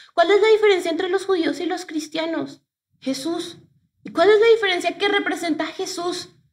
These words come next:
El Espíritu Santo que nos dejó. ¿Y qué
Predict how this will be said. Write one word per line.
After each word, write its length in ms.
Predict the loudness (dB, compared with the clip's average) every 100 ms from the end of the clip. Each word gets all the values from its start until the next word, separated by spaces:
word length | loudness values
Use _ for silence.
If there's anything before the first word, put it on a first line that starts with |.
| _ _ 2
El 140 | 2
Espíritu 580 | 2 -2 0 0 4 2
Santo 300 | 2 -2 -2
que 120 | -2
nos 200 | 0 0
dejó. 280 | -2 -4 0
¿Y 180 | 0 0
qué 120 | -2